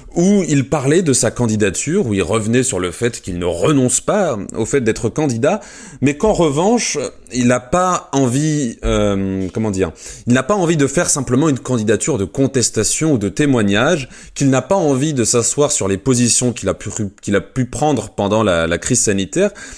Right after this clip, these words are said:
mais qu'il veut véritablement faire une candidature de proposition, avoir un projet pour la France.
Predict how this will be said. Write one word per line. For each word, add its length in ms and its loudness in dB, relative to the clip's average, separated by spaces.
mais 80 2
qu'il 140 0
veut 100 2
véritablement 600 2
faire 180 0
une 120 2
candidature 720 0
de 120 -4
proposition, 1040 0
avoir 340 2
un 60 2
projet 480 0
pour 160 -2
la 120 2
France. 360 -2